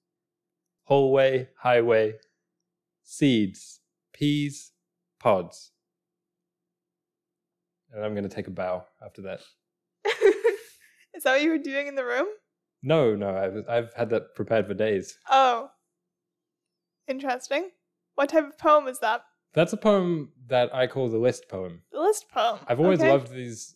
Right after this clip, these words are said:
Speaker 1: like, lyrics, like, songs that are just listing things and poems that just list things.
Speaker 2: Mm-hmm.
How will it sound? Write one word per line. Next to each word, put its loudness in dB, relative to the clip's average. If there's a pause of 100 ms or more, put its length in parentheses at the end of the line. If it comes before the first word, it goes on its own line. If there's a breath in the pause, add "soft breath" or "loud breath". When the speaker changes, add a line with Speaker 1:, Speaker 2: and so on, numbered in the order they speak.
Speaker 1:
like, -8
lyrics, -4
like, -8
songs -4
that -6
are -6
just -8
listing -8
things -14
and -10
poems -2
that -6
just -10
list -4
things. -14
Speaker 2:
Mm-hmm. -6